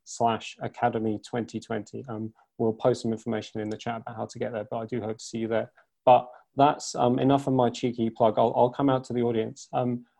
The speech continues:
I've, I'll ask everyone, we've noticed obviously in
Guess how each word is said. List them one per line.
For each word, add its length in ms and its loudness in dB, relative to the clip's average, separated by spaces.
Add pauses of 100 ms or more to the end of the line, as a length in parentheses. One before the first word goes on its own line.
I've, 180 6
I'll 320 8
ask 160 4
everyone, 320 2 (280)
we've 220 2
noticed 420 2
obviously 420 2 (360)
in 360 0